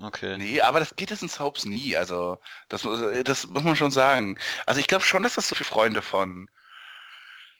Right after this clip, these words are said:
Speaker 2: ja, von guten Primetime-Soaps schon was sein kann. So, meine ich.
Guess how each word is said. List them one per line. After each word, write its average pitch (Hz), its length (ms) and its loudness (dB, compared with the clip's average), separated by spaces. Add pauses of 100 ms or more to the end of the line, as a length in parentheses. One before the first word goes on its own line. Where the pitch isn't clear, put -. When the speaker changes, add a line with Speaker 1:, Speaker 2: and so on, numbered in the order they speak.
Speaker 2:
ja, 180 260 4
von 190 200 -4
guten - 200 -10
Primetime-Soaps 165 840 0
schon 165 200 -4
was 175 160 -4
sein 165 240 4
kann. 87 720 -4
So, 80 260 -8 (140)
meine 87 340 -2
ich. - 340 -10